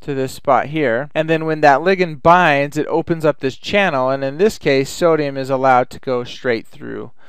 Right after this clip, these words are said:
the ion channel. And so if I have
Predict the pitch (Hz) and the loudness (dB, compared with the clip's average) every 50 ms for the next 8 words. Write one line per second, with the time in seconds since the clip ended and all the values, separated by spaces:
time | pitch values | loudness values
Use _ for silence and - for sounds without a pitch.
0 | - - - - - - - - 113 110 110 113 113 110 - - 156 190 190 175 | -18 -18 -18 -18 -18 -16 -8 -2 0 2 4 4 4 2 2 2 2 2 4 2
1 | 143 131 - - 131 104 87 80 62 - - - - - - - - - - - | 0 -2 -4 -6 -6 -6 -6 -8 -12 -16 -16 -18 -18 -18 -18 -18 -18 -18 -18 -18
2 | - - - - - - - - - - - - - - - - - - - - | -18 -18 -18 -18 -18 -18 -18 -18 -18 -18 -18 -18 -18 -18 -18 -18 -20 -20 -20 -20
3 | - - - - - - - 147 143 - 170 160 156 151 - - 165 156 160 170 | -20 -20 -20 -18 -14 -8 -8 -8 -2 2 4 6 6 4 6 8 6 6 8 8
4 | 160 151 147 139 139 135 135 - | 6 8 8 8 6 4 2 -8